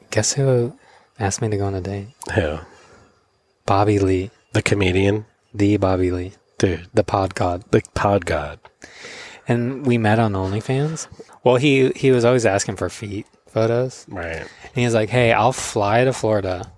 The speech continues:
Speaker 2: Yeah.
Speaker 1: and go on a date with you."
Speaker 2: When was this?
Speaker 1: I wasn't supposed to tell anyone. I signed an N D A. Well, we went to Olive Garden. <laughs>
Speaker 2: Nice.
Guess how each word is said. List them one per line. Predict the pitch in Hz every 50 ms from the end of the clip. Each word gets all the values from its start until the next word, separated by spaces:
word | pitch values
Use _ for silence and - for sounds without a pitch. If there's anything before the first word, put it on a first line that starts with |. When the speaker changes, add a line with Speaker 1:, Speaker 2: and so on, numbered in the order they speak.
| - - - _ - - - - - - _ -
Speaker 2:
Yeah. | - 82 78 - - - - -
Speaker 1:
and | - 110 101 101 101 101
go | 95 104 101
on | 101 101 98
a | 98
date | 101 95 95 -
with | - - - -
you." | - - - - - - - - - - - - - _
Speaker 2:
When | - 117 131
was | 160 196 170
this? | 190 254 226 - - - -
Speaker 1:
I | 113
wasn't | 117 131 131 139 127
supposed | - 143 -
to | -
tell | 101 - 110 110
anyone. | 131 139 101 92 92 90
I | 95 95
signed | - - 107 107 107
an | 101 98
N | - 110 113 107
D | 104 104 101
A. | 98 98 104 117 131 - - - - -
Well, | 127 117 117 120 120 117 117 113
we | 117 120
went | 113 120 -
to | 127
Olive | 104 98 104 113 113
Garden. | 104 123 - - - - - 104 143 - _ _ _ _ _ _ -
<laughs> | - - - - - - - - - - - - - 1077 1077 -
Speaker 2:
Nice. | 175 147 110 104 185 - 101 87 85 80 - - - - - -